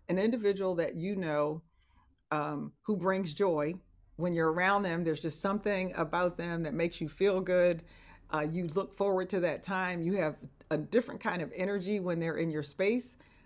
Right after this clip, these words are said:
versus the person who you just know, they just never seem to have joy in their heart. They just don't seem to be able to find joy. And when you're around them or you're speaking to them,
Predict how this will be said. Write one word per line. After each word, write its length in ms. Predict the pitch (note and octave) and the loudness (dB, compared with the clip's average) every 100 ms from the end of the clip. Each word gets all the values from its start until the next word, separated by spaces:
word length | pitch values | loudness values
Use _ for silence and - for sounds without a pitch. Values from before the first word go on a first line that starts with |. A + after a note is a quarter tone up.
| - | -4
versus 640 | E3+ B3 C4 G#3 F#3+ F#3 - | 2 4 4 2 0 -2 -4
the 100 | F3 | -2
person 400 | E3+ G#3 G#3+ - | 0 0 0 -2
who 120 | E3+ G3+ | -2 -4
you 200 | F3 F#3 | -4 -4
just 320 | F3+ E3+ F3+ | -4 -4 -4
know, 440 | F3+ F3 D#3+ D3 - | 0 2 2 0 -4
they 300 | F#3+ E4 E4 | -2 0 0
just 340 | - F#3 F3+ | 0 -4 -2
never 340 | E3+ E3+ F#3+ G3 | -2 0 0 -2
seem 300 | G3 F#3 E3+ | -4 -4 -2
to 80 | E3+ | -2
have 240 | F3 D3+ | -2 -2
joy 360 | E3 E3+ D3 A#2+ | 0 2 2 -2
in 120 | C#3+ | -2
their 120 | C#3+ | -2
heart. 460 | C#3 C3+ - - - _ _ _ _ _ | -4 -6 -8 -12 -20 _ _ _ _ _
They 120 | F3+ | 0
just 300 | F3+ F3+ - | 0 -2 -2
don't 260 | G3 B3 - | 0 0 -2
seem 320 | - A3+ G#3 | -2 0 2
to 60 | F3 | 2
be 160 | F3 | 2
able 200 | F#3 E3 | 2 2
to 80 | D#3+ | -2
find 460 | D3+ F3 E3+ D#3+ C#3+ | -2 -2 0 -2 -2
joy. 440 | E3 F3+ D3+ C#3+ | 0 2 2 0
And 140 | D#3+ E3+ | -2 -2
when 140 | E3+ | 0
you're 140 | E3+ E3 | 0 0
around 580 | D#3 D3 F3 G#3+ A#3 F#3+ | 0 0 0 0 0 0
them 280 | E3+ E3 D#3+ | -2 -2 0
or 140 | D#3+ | 0
you're 200 | D#3+ D#3 | 0 -2
speaking 520 | C#3+ - G#3+ G#3+ E3+ | -6 -4 -4 -2 -6
to 120 | E3 D#3+ | -4 -4
them, 340 | D#3+ D3 C#3+ | -2 -2 -4